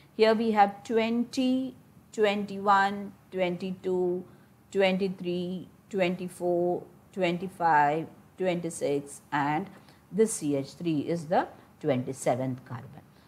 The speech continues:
So we have observed that there are twenty-seven carbon atoms and there are six rings.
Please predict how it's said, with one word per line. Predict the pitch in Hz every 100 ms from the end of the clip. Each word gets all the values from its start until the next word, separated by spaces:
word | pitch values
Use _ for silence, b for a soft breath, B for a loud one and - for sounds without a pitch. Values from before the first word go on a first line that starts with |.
| b
So | - 302
we | 330
have | 370
observed | 381 294 175 156 147 175 165
that | 139 131
there | 143 143
are | 190 -
twenty-seven | 214 220 214 220 254 254 202 160 170 180
carbon | 156 117 110 131 127 117
atoms | - 180 320 - B B B -
and | 151 185 214 156
there | 156 131
are | 143 233 - - -
six | - - 370 277 - 160
rings. | 131 - - -